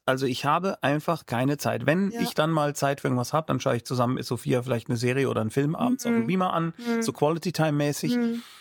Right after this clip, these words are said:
Speaker 1: Aber ansonsten, äh, bin ich
Speaker 2: Kannst du
Speaker 1: von
Speaker 2: nicht.
Speaker 1: oben bis unten voll mit meinem eigenen Scheiß und muss das irgendwie schaffen.
Speaker 2: Ja.
Speaker 1: Und es liegen jetzt, äh, zwei neue Ghost-Sitter-Folgen auf meinem Handy hier herum, auf das wir gerade aufnehmen,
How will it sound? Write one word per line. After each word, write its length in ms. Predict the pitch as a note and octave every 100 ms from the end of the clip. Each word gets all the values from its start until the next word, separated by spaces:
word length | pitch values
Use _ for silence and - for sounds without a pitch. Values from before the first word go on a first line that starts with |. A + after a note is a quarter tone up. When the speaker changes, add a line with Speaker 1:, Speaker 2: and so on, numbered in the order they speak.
| - _ _
Speaker 1:
Aber 260 | - B2 -
ansonsten, 720 | B2+ - G2+ G2 - C#3+ D#3
äh, 100 | -
bin 260 | - C3 C#3+
ich 160 | - -
Speaker 2:
Kannst 40 |
du 40 | G#2+ A#2+
Speaker 1:
von 120 | A#2+
Speaker 2:
nicht. 180 | F#3 D#3
Speaker 1:
oben 200 | B2+ E3
bis 140 | D3
unten 300 | C#3 D3 -
voll 260 | - B2 A#2+
mit 140 | D#3
meinem 200 | B2 B2
eigenen 340 | B2 F3+ D#3+ G#2+
Scheiß 340 | G#2+ A2+ -
und 200 | C3+ C#3+
muss 240 | D3 C#3+
das 240 | - F3 -
irgendwie 360 | B2+ A#2+ A2+
schaffen. 340 | G#2 G2 G2 A2
Speaker 2:
Ja. 180 | A#3 A3+ - - - - - _
Speaker 1:
Und 200 | A#2+ B2
es 180 | A2+ -
liegen 260 | C3+ D3+
jetzt, 400 | C#3+ D3 - -
äh, 160 | - C#3
zwei 240 | - C3+ D3
neue 240 | D3+ D3
Ghost-Sitter-Folgen 840 | C3+ D#3 - D3+ D3+ D3 D#3 D#3+ -
auf 280 | C3+ F3 D#3
meinem 240 | E3 D#3+
Handy 260 | D#3+ G3 D3+
hier 140 | C3
herum, 360 | A#2+ A#2 C#3+ D#3+
auf 120 | A#2+
das 160 | B2+ -
wir 60 |
gerade 200 | C3 B2+
aufnehmen, 480 | - A2+ B2 B2+ D#3+